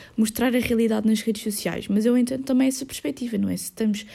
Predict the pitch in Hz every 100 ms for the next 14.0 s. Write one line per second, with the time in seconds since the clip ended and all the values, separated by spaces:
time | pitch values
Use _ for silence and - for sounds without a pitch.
0 | - - - 220 220 240 226 220 214 208
1 | 202 196 208 202 202 214 202 202 214 226
2 | 214 226 220 226 220 214 208 202 208 202
3 | 202 208 196 196 196 208 208 202 202 190
4 | 190 196 202 - 208 220 - - - -
5 | - - 240 - 277 269 277 262 262 269
6 | 262 247 254 254 202 190 190 185 - -
7 | - - _ - 214 214 220 285 277 -
8 | 285 269 254 262 254 240 247 240 240 247
9 | 240 233 202 160 - - - - 240 233
10 | 285 269 - - 220 220 233 220 220 220
11 | 196 196 226 214 208 202 - 202 202 -
12 | 196 180 180 247 - - - - - -
13 | - _ - 208 202 202 214 214 214